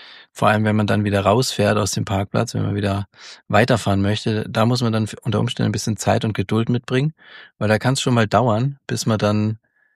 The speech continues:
da, ja, über die Brücke kommt, weil die ist auch quasi einspurig und von der anderen Seite ist halt eben die Hauptstraße und da biegen sie dann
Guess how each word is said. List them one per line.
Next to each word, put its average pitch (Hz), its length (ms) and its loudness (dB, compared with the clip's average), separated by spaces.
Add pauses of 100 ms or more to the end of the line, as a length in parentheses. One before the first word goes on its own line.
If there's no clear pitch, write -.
(300)
da, 104 440 2 (640)
ja, 110 240 2
über 117 220 0
die 113 100 0
Brücke 135 320 0
kommt, 101 280 -2
weil 98 100 0
die 117 60 0
ist - 300 -4
auch 127 280 -2
quasi 110 340 2
einspurig 127 680 0
und 110 420 -2
von - 160 -4
der 107 100 0
anderen 123 240 2
Seite 120 300 0
ist 117 180 -4
halt 107 100 -2
eben 104 180 -2
die 98 120 -4
Hauptstraße 107 760 -2
und 110 160 -2
da 107 60 0
biegen 120 260 0
sie 113 140 -2
dann 110 240 0